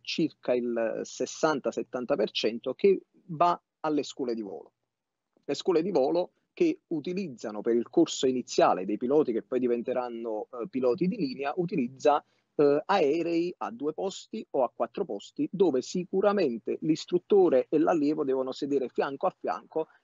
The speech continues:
ad una distanza che chiaramente non è, ehm, garanzia di distanziamento sociale, quindi l'istruttore e l'allievo siedono a trenta centimetri di distanza,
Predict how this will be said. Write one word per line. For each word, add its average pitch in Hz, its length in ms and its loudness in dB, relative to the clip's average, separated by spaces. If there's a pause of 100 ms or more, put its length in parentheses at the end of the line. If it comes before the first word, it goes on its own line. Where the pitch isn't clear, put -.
ad 175 180 2
una 156 200 -2
distanza 143 580 -8
che 127 160 -6
chiaramente 131 580 -4
non 147 300 -2
è, 131 260 2
ehm, 120 920 -4
garanzia 139 840 0
di 143 300 -2 (240)
distanziamento 120 800 -2
sociale, - 480 -8
quindi 120 420 2
l'istruttore 139 840 4
e 151 100 4
l'allievo 127 540 2
siedono 117 540 -4
a 104 120 -14
trenta 135 360 2
centimetri 113 640 -6
di 127 120 0
distanza, - 640 -4